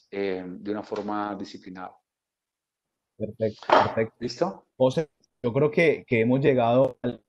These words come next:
Speaker 2: este, de este webinar. Eh, ya pues
Speaker 1: Pasamos
Speaker 2: llevamos
Speaker 1: media
Speaker 2: una
Speaker 1: hora.
Speaker 2: hora y, sí. <laughs> Eh, pero veo aquí la gente feliz. Si ver las caras de ellos, están, están haciendo y que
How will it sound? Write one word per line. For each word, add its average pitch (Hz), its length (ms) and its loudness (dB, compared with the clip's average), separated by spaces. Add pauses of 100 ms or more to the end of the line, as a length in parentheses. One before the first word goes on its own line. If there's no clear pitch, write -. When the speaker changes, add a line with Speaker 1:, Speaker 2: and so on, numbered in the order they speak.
(800)
Speaker 2:
este, 123 520 0
de 110 120 0
este 110 220 -2
webinar. 127 600 2 (180)
Eh, 104 560 2
ya 107 220 0
pues 120 140 2
Speaker 1:
Pasamos 117 320 6
Speaker 2:
llevamos 127 180 2
Speaker 1:
media 127 200 10
Speaker 2:
una 127 60 10
Speaker 1:
hora. 131 160 8
Speaker 2:
hora 131 220 4
y, 117 300 0 (260)
sí. 170 420 2 (100)
<laughs> - 360 -2 (800)
Eh, 127 300 6
pero 135 160 6
veo 143 100 8
aquí 156 160 4
la 180 120 6
gente 170 200 2
feliz. 120 420 4
Si 123 200 2 (160)
ver 165 160 4
las - 180 4
caras 165 300 6
de 131 160 4
ellos, 156 180 0
están, 131 380 2
están 143 260 4
haciendo 175 240 4
y 175 60 2
que 131 260 2